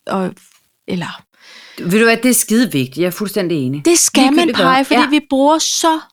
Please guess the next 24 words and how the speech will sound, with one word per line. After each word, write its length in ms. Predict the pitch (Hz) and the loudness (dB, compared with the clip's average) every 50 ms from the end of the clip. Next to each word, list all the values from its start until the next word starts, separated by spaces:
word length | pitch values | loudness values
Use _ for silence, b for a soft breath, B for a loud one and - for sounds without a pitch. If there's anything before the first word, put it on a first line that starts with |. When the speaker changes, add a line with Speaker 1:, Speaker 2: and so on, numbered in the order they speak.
| _ - | _ -4
Speaker 1:
mange 360 | 262 262 247 240 254 277 285 | 0 0 0 0 0 -4 -6
timer 380 | - - - 269 262 262 269 269 | -4 -4 -2 -2 -2 -2 -2 -2
sammen 340 | - - 269 - - - 233 | -2 -2 -2 -2 0 0 0
Speaker 2:
Ja. 60 | 233 | -2
Speaker 1:
med 80 | 254 | -2
de 140 | - - 254 | -2 -4 -4
mennesker. 460 | 247 226 208 190 196 196 - - 247 240 _ B B B B B B B B | -2 -2 -2 -2 -4 -4 -6 -8 -10 -12 _ B B B B B B B B
Og 160 | B - 240 247 | B -2 0 0
vi 60 | 277 | 0
er 40 | 277 | 0
nødt 380 | 277 277 277 277 302 320 - | 0 0 0 2 2 0 0
til 100 | - 311 | -2 -4
at 40 | 302 | -4
kunne 100 | - 277 | -4 -4
tale 380 | - - 262 262 254 269 277 - | -4 -2 0 0 0 0 -2 -2
om 80 | - | -2
noget 180 | 254 254 254 - | -2 -2 -2 -2
andet 320 | - 226 226 226 254 269 | -2 -2 -2 -2 -2 -2
end 80 | 254 240 | -4 -6
halvårsrapporter 1040 | 233 233 240 240 247 262 262 262 - - 269 247 - - 240 240 233 226 226 240 240 | -6 -4 -4 -2 0 0 0 -2 -2 -4 -6 -8 -6 -4 -4 -2 -2 -2 -2 -2 -4
og 240 | - - 226 - | -4 -4 -6 -4
deadlines 680 | 226 233 240 - 254 254 240 240 311 349 392 381 - - | -4 -4 -4 -4 -6 -4 -2 -2 -2 -2 -2 -4 -6 -6
Speaker 2:
Mm. 40 | - - | -4 -2
Speaker 1:
og 220 | - 202 196 190 | 0 0 0 -2